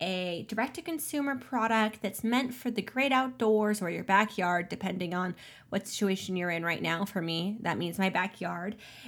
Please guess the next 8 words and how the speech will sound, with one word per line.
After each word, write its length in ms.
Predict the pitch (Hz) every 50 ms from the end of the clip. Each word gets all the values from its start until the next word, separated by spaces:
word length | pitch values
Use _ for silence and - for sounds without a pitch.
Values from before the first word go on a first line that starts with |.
| - -
And 540 | 233 247 247 240 240 240 240 - - 208
that 320 | 254 254 247 262 254 - - - _ _ _ _ _ _ _ _ _ _ _ - _ _ _ _
product 640 | - - - - 330 349 403 440 302 226 185 - -
set 560 | - - - 180 175 185 170 165 - - - - _ _ _ -
is, 880 | - 196 196 196 190 185 185 185 180 180 175 180 175 175 - - - - - - - _ _ - -
there's 300 | - 180 - - - -
moisturizers, 1000 | 254 302 370 - - 349 330 294 285 254 254 240 220 208 196 185 180 175 175 -
there's 600 | - - - - - - - - - 190 - -